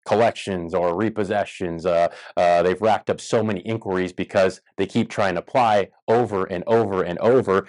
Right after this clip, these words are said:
and they keep getting denied from bank to bank to bank. Uh, and, uh, you know, that's my job, is to wipe all those things away so that they can, uh, you know, have a fresh start, clean slate,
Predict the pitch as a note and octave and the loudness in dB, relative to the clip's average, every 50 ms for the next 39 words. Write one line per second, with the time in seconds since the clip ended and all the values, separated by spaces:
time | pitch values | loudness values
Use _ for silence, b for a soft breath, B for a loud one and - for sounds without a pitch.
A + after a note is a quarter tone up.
0 | B B - F2+ F2+ F2+ - - A2+ - - G#2+ G2 F#2+ - F#2+ F2 F2+ F#2+ G2 | B B -4 -2 -2 -2 -2 -4 -6 -4 -2 -2 -2 -2 -2 -2 -2 0 0 2
1 | G2 F#2+ - - E2 D#2+ - G2 G2 G2 - - E2+ D#2 G2 F#2+ F2+ - - D#2+ | 0 0 0 -2 -8 -4 -2 -2 -2 -2 -4 -8 -4 -4 -4 -4 -4 -6 -8 -2
2 | F2 F#2+ G2 G2+ G2 - - B B B B B B - F2+ F2 E2+ E2+ E2+ E2+ | 0 0 0 0 -4 -8 -14 B B B B B B 0 2 4 4 4 4 4
3 | E2+ D2 E2+ F2+ F#2 F2+ F2 F2 F2+ E2 F#2 F2+ E2+ E2+ E2+ E2+ E2 F2+ F#2 F2+ | 2 2 0 -2 0 0 0 -2 0 2 4 6 6 6 6 4 4 2 0 2
4 | F2 E2+ E2 b b b b - F#2 F#2+ F#2+ - - - - _ _ A2+ G#2+ G#2 | 2 2 0 b b b b 0 0 0 0 -2 -8 -18 -20 _ _ 0 0 0
5 | G2+ F#2 G#2+ G#2 G2+ G2 E2 F2 - - F#2 F#2+ F#2+ F#2+ G2 F#2+ - - - F#2+ | 2 2 2 2 2 2 0 -2 -6 -8 -4 0 2 2 2 0 -2 -6 0 2
6 | G2+ G2+ G2+ G2 F#2+ F#2+ - - - G2 F#2 F2 F2+ E2+ E2 F#2 G2+ G#2+ A2+ G#2 | 4 4 4 2 0 0 -2 -4 -6 -6 -4 -2 -4 -2 0 2 2 2 2 0
7 | - - E2+ F2 F2 - F#2+ F#2 F#2 - F2+ E2+ B B B B B - F#2 F2+ | -2 -2 -2 0 0 2 0 -2 0 -2 -6 -6 B B B B B 0 2 4
8 | F2+ F2+ F2 F2+ F2+ F2+ F2 F2 - _ _ _ A2 F#2 F2 E2+ - _ _ _ | 4 6 6 6 6 6 4 2 -2 _ _ _ -4 -2 -2 -2 -2 _ _ _
9 | - A2 G#2 F2+ F2 - - A#2+ G#2+ - - - - A2 G#2 G#2+ - - _ - | -2 0 0 0 -2 0 0 0 0 0 -4 -4 0 2 2 2 0 -4 _ -6
10 | A#2 A2+ G#2+ G2+ - - - G#2 G#2 G#2 A2+ - | -2 -2 -2 -2 -6 -6 -2 0 2 2 2 0